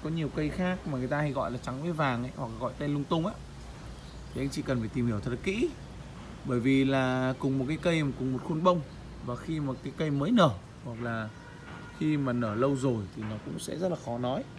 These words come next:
Bởi vì cái cây, cây lan kiếm này nó không, nó, nó có sự biến đổi về màu sắc từng thời điểm nở và từng cái,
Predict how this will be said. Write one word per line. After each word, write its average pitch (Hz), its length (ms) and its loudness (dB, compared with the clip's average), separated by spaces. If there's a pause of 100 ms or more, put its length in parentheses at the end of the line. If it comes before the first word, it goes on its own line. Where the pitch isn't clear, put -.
(1300)
Bởi 123 140 2
vì 123 460 4
cái 160 120 2
cây, 160 220 2
cây 151 120 6
lan 147 160 4
kiếm 135 260 2
này 175 100 0
nó 135 220 0
không, 147 520 0
nó, 143 80 0 (420)
nó 139 220 6 (100)
có 139 140 8
sự - 220 0
biến 151 180 4
đổi 135 220 10
về 113 140 2
màu 117 220 0
sắc - 180 0 (460)
từng 117 180 -2
thời 117 140 2
điểm 113 240 2
nở 117 160 2 (840)
và 113 180 -2
từng 113 540 -2
cái, 135 540 -2